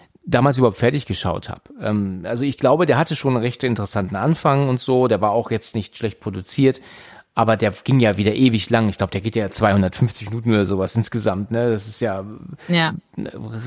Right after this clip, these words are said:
Speaker 1: riesenlanger Film und weiß jetzt auch nicht mehr genau, wie der dann,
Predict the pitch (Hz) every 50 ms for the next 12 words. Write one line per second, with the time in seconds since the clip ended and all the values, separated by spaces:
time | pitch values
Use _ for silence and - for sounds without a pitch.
0 | 120 120 135 139 143 123 123 113 110 110 110 107 98 - - 127 120 117 117 110
1 | - - - - - - - - _ _ - 120 113 110 107 101 110 110 110 110
2 | 107 - - 110 101 117 117 98 113 113 101 107 104 101 95 107 107 117 117 107
3 | 107 98 98 98 95 92 92 92